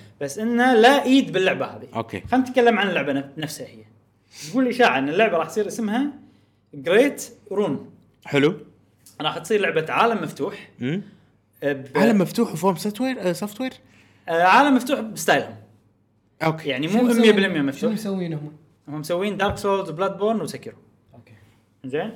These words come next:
Speaker 1: آه، راح تصير عالم مفتوح. ب-، والعالم مستوحى من النورس
Speaker 2: ميثولوجي.
Speaker 1: ميثولوجي.
Speaker 2: أوكي.
Speaker 1: نفس Call of Duty آخر جزء يعني.
Speaker 2: مم.
Speaker 1: زين.
Speaker 2: Call of Duty شنو؟
Speaker 1: سوري، God of War. أنا وايد أخربط بينهم.
Speaker 2: إيه.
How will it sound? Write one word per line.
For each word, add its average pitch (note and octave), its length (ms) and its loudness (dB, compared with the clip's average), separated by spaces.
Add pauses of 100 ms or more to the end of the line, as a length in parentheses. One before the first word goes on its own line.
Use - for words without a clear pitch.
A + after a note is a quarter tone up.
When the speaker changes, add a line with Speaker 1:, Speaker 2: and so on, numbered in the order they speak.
(160)
Speaker 1:
آه، C#3+ 280 0
راح E3+ 120 0
تصير G#3+ 180 -2
عالم A3+ 280 4
مفتوح. B3+ 500 -6 (1120)
ب-، D#3 100 -4 (460)
والعالم G#3+ 580 2
مستوحى A3+ 460 2
من A3 280 -6
النورس F3 540 -6 (500)
Speaker 2:
ميثولوجي. B2 340 -4
Speaker 1:
ميثولوجي. C3+ 440 -2
Speaker 2:
أوكي. G#2+ 340 -10
Speaker 1:
نفس E3 220 -8
Call E3 220 4
of D#3 60 -6
Duty D#3 200 -8
آخر C3 340 -6
جزء C3 260 -12
يعني. A2 220 -20 (180)
Speaker 2:
مم. A2+ 280 -12
Speaker 1:
زين. C#3+ 280 -8 (320)
Speaker 2:
Call C3+ 40 4
of B2 100 2
Duty C#3+ 200 -4
شنو؟ A#2+ 300 -12 (280)
Speaker 1:
سوري، A2+ 280 -14 (160)
God B2+ 40 -4
of B2 100 -8
War. G#2 200 -14 (720)
أنا C3+ 120 -4
وايد D3 160 0
أخربط C3 280 -8
بينهم. A#2 180 -6
Speaker 2:
إيه. A2 220 -2